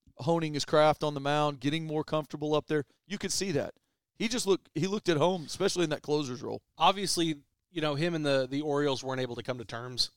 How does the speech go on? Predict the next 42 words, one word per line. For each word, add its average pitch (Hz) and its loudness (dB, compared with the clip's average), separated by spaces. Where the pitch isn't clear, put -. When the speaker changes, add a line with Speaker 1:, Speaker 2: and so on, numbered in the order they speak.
Speaker 2:
I 165 0
don't 180 2
know 127 -2
what 113 -2
that 90 -8
was. - -12
Speaker 1:
I - -10
appreciate 139 -4
him. 120 -14
Speaker 2:
And 165 0
I - 6
don't 185 0
know 160 2
if - -8
it'll, 139 0
it, 196 -4
I'm 185 0
sure 151 -4
it'll 123 -2
come 123 -4
out 113 -4
eventually, 104 -10
whether 120 -4
it's 107 -10
money, 160 -2
whether 131 2
it's, 123 -2
you 135 -8
know, 113 -4
we, 120 -10
we 120 -12
took 156 -8
you 165 -6
first 160 -6
pick 151 -2
in 143 -4
the 131 -6
third 139 -4
round, 127 -2
but 117 -4
maybe 139 -2
we 127 -8